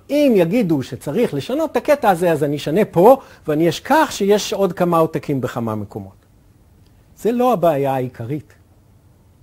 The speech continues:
כן? הבעיה העיקרית היא שכשאני לוקח קוד ומוציא אותו החוצה,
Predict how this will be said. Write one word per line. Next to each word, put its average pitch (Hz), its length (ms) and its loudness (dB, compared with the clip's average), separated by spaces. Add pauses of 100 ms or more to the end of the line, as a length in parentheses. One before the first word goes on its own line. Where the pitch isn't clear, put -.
(120)
כן? 214 160 -10 (840)
הבעיה 131 360 -6
העיקרית 226 640 -8
היא 185 180 -8 (360)
שכשאני 117 480 -10
לוקח 185 420 -6
קוד 185 200 -4
ומוציא 147 360 -8
אותו 190 160 -12
החוצה, 143 560 -12